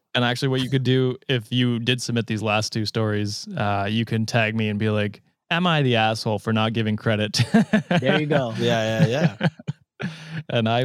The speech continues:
Speaker 1: I am. I apologize.
Speaker 3: We will
Speaker 1: Uh,
Speaker 3: give credit if, if, if y'all let us know. Of
Speaker 1: Yeah.
Speaker 3: course.
Speaker 2: For sure.
Speaker 1: Um, so th-, this is another Reddit story. I know that for sure.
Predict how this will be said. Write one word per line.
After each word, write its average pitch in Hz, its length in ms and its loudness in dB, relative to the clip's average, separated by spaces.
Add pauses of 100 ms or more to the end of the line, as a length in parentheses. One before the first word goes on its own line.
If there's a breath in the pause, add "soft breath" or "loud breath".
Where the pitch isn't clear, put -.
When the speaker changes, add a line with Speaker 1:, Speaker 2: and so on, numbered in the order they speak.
Speaker 1:
I 120 160 0
am. 143 440 -2
I 113 80 0
apologize. 113 800 -4 (260)
Speaker 3:
We 160 120 0
will 185 260 4
Speaker 1:
Uh, 127 40 2
Speaker 3:
give 151 160 0
credit 120 360 0
if, 107 180 -4
if, 113 200 -4 (220)
if 107 140 -8
y'all 104 300 0
let 107 160 -4
us 98 160 -8
know. 98 140 -10
Of - 80 -20 (320)
Speaker 1:
Yeah. 147 180 6
Speaker 3:
course. - 180 -18 (420)
Speaker 2:
For 147 120 -8
sure. 131 100 2
Speaker 1:
Um, 123 400 0 (560)
so 156 160 2
th-, 175 180 -2
this 151 200 2
is 160 100 0
another 123 380 0
Reddit 107 260 -2
story. 110 260 0
I 104 40 0
know 107 140 0
that 104 180 -2
for 110 100 -10
sure. 107 340 -4